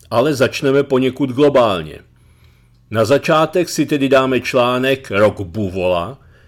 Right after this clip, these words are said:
jehož autorem je Jan Campbell. Čínský nový rok,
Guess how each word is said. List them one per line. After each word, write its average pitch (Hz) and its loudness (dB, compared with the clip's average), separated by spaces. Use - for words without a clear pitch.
jehož 104 0
autorem 135 2
je 101 -2
Jan 123 0
Campbell. 90 -2
Čínský 147 -2
nový 131 2
rok, 131 -4